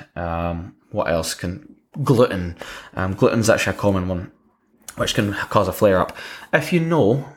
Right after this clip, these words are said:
that it causes you to feel shit, then don't eat it.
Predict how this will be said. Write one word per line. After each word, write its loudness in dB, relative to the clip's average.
that 0
it -2
causes 2
you 6
to -6
feel 2
shit, 2
then -2
don't -2
eat 0
it. -4